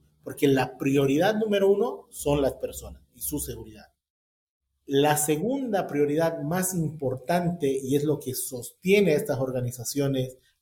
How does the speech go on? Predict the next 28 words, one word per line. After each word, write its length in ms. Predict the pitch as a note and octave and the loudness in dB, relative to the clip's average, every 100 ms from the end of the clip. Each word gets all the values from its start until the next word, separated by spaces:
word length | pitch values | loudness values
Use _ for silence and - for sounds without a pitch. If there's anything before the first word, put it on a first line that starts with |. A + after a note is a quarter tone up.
| _ | _
en 180 | C3 B2 | -4 0
el 200 | B2 B2 | 0 0
tiempo, 680 | D3 D3 C#3 D3+ E3+ E3+ - _ _ - | 0 0 0 -2 -4 -4 -16 _ _ -2
es 300 | C#3+ D3 D3+ | 0 0 0
la 320 | B2+ B2+ C#3 | -2 2 2
ética 400 | F#3 F#3 F3+ E3 | 2 0 0 2
en 100 | D3 | 2
los 140 | B2 | 0
negocios. 500 | C3+ C#3 G3 G3+ - - _ _ _ _ _ _ _ _ _ | 0 2 2 0 -6 -18 _ _ _ _ _ _ _ _ _
Entonces, 480 | C3+ B2+ B2+ - _ _ _ _ _ _ _ _ _ _ | -8 -4 -6 -6 _ _ _ _ _ _ _ _ _ _
te 140 | - C3 | -2 -2
trabajan, 960 | - C3 C#3 F3 F3 D#3+ D#3 D#3+ - | 0 0 2 2 2 0 0 -2 -6
te 100 | C3 | -10
trabajan 760 | - G#2 B2 E3+ E3+ D#3 D3+ D3+ | -8 -6 0 0 0 -2 -4 -4
y 120 | C#3 | -10
te 140 | C3 B2+ | -4 -2
entrenan 720 | A#2+ - D#3 F3+ E3+ D#3 D#3+ D3 | -2 0 0 2 2 0 -2 -6
y 80 | |
te 140 | B2+ A#2+ | -8 -4
entrenan 720 | A#2+ - - D#3 D3+ F3+ - - _ _ | -4 0 2 2 0 -2 -6 -18 _ _
para 300 | C3+ C3 B2+ | 0 2 2
tener 580 | C3 B2+ D3 D3+ - - _ | 0 0 2 0 -4 -18 _
ética 540 | E3+ F3 F3 - E3 | 0 0 -2 -2 -2
en 220 | C#3 B2+ - | 0 -4 2
todo 320 | E3+ F3 E3+ | 4 6 6
lo 140 | D3 | 4
que 100 | D#3+ | 2
haces. 520 | E3+ F3 F3 - - | 0 0 -4 -12 -20